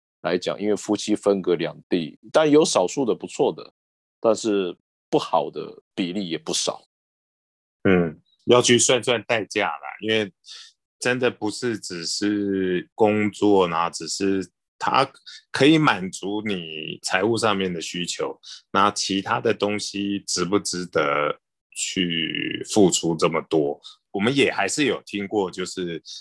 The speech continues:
Speaker 2: 虽然是分隔两地，可是夫妻的关系反而变更好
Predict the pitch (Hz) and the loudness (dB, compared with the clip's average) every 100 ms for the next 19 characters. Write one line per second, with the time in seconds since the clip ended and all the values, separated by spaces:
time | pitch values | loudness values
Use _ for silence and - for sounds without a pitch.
0 | - - - - 110 117 101 104 95 104 | -18 -10 -8 -4 2 4 4 2 2 0
1 | 92 82 80 76 76 90 80 - 78 95 | 0 0 -2 -4 -6 -8 -6 -6 0 0
2 | 90 95 95 95 87 87 85 85 76 76 | 0 -2 0 2 2 0 -2 -6 -4 -4
3 | 78 80 76 92 80 - - | -2 -2 0 0 0 -2 -6